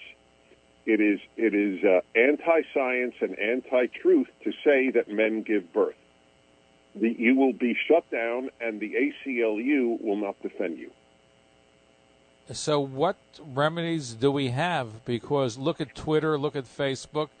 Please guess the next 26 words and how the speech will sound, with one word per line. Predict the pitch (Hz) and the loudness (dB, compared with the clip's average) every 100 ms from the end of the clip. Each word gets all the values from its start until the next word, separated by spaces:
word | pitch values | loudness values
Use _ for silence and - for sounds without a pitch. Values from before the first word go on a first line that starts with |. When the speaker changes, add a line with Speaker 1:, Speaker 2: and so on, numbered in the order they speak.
| _ _ _ _ - | _ _ _ _ -6
Speaker 2:
Uh, | 127 123 127 123 135 | -4 -2 -4 -6 -6
and | 139 139 | -2 2
by | 156 156 | 2 2
the | 147 | 2
way, | 156 143 | 2 2
I | 117 | 2
have | 139 - | 0 -2
to | 123 | -8
say | - 143 | -2 -2
that | 123 117 | 0 -4
the | - 120 | -4 -6
Twitter | - 147 135 | -4 -4 -4
shut | 127 139 | -4 -2
off | 131 120 | -2 -4
the | 123 | -8
president | - 139 127 131 | -2 -2 0 -4
of | |
the | 113 | -4
United | 117 120 110 | -4 -2 -4
States, | 107 135 123 | -6 -4 -4
Donald | - 120 113 107 | -2 -4 -4 -6
Trump, | 135 110 | -6 -6
when | 110 | -8
he | |
was | 107 101 | -8 -6
president. | 123 147 120 107 | -2 -2 -2 -8